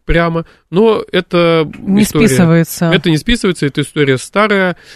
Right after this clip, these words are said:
Speaker 1: и, э, это
Speaker 2: Это как с Ираком, что ли? Вот таким
Speaker 1: Э,
Speaker 2: образом?
Speaker 1: ну, не, это не, не,
Speaker 2: Прямая
Speaker 1: не сто-,
Speaker 2: аналогия.
Speaker 1: не
Speaker 2: Нет?
Speaker 1: столько, как с, с Ираком, скорее это пытались сделать с Ираном, то есть чтобы вы-, вы-, вышла на улицу Иранская улица под, под воздействием экономических,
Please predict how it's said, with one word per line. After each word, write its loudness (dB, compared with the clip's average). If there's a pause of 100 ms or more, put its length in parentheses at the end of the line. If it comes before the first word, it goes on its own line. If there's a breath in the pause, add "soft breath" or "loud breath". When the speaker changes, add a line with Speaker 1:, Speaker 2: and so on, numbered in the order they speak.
(140 loud breath)
Speaker 1:
и, -2
э, 0
это -2
Speaker 2:
Это -2
как 0
с -4
Ираком, 2
что -6
ли? -2
Вот -6
таким 2
Speaker 1:
Э, 2
Speaker 2:
образом? 0
Speaker 1:
ну, 2
не, -4
это -2
не, -2
не, -8
Speaker 2:
Прямая 4
Speaker 1:
не 2
сто-, 0
Speaker 2:
аналогия. -2 (180)
Speaker 1:
не -2
Speaker 2:
Нет? 0
Speaker 1:
столько, -2
как -10
с, -2
с -6
Ираком, 0
скорее 0
это -6
пытались -2
сделать -2
с -8
Ираном, 0 (460 soft breath)
то -4
есть -4
чтобы -2
вы-, -2
вы-, 0
вышла -2
на 0
улицу -4
Иранская -2
улица -4
под, -4
под -4
воздействием -4
экономических, -6